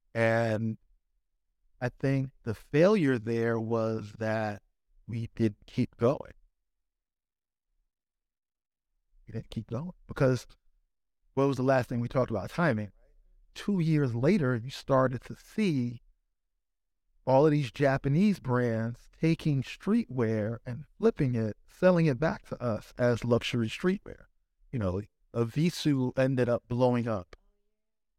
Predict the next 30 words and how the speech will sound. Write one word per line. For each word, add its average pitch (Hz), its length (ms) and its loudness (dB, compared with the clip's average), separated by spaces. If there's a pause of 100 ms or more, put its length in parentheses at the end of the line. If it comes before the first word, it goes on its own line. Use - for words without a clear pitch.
(720)
You 135 80 0
know 127 180 4
what 127 80 4
I'm 131 100 0
saying? 135 500 2
And, 120 560 -2
um, 113 500 -2
it 127 60 -2
was 123 160 -2
like, 113 400 0 (520)
had 123 320 0 (400)
we - 60 -18
stuck - 380 -4
it 127 60 4
out 170 200 2
another 120 360 0 (160)
year 117 540 -4 (580)
with 135 180 0
my 131 160 2
contacts 131 760 -2
and, 123 280 -2
you 131 80 0
know, 120 260 0
I 123 80 0
could, 123 220 -4
you 139 100 -2
know, 110 160 0
we 120 160 -2
could 127 140 -4
have 123 200 -4